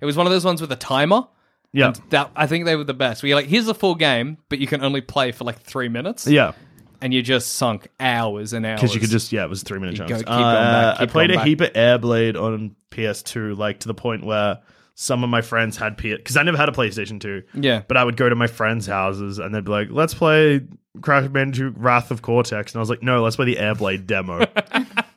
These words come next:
Speaker 1: You rolled as a kid.
Speaker 2: Uh,
Speaker 1: <laughs> Who's this maniac kid? Doesn't wanna play any new games. Loves this demo disc, though.
Speaker 2: Uh, I'm trying to think if there was any other demos.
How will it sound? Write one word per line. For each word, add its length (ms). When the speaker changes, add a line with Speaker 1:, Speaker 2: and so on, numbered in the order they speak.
Speaker 1:
You 200
rolled 500
as 140
a 80
kid. 180
Speaker 2:
Uh, 220
Speaker 1:
<laughs> 560
Who's 180
this 220
maniac 840
kid? 300
Doesn't 260
wanna 100
play 280
any 160
new 320
games. 880
Loves 460
this 200
demo 520
disc, 400
though. 100
Speaker 2:
Uh, 180
I'm 80
trying 140
to 40
think 100
if 40
there 80
was 100
any 140
other 160
demos. 420